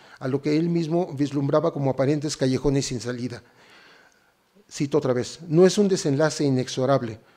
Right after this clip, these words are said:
podemos frenarla", a la delincuencia organizada, y hagámoslo Y con la misma fuerza reconstruyamos la casa que nos albergue a todos, o erijámosla, si es que nunca la hemos tenido.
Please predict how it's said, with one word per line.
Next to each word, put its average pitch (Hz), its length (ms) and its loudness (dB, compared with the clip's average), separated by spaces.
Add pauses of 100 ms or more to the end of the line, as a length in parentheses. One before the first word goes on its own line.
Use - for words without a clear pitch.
(180)
podemos 147 400 0
frenarla", 139 680 2 (1160)
a 127 80 -12
la 120 100 -2
delincuencia 123 380 -2
organizada, 139 400 -2 (420)
y 143 100 0
hagámoslo 185 840 6 (320)
Y 156 100 -4
con 175 160 6
la 170 80 8
misma 220 320 8
fuerza 190 480 6
reconstruyamos 170 800 2
la 156 160 2
casa 180 380 0
que 156 100 -2
nos 143 220 0
albergue 151 420 0
a 139 40 0
todos, 165 600 0 (440)
o 208 460 10
erijámosla, 170 880 4 (600)
si - 160 0
es 156 80 0
que 156 100 0
nunca 143 200 0
la 131 80 -2
hemos 120 160 -8
tenido. 113 380 0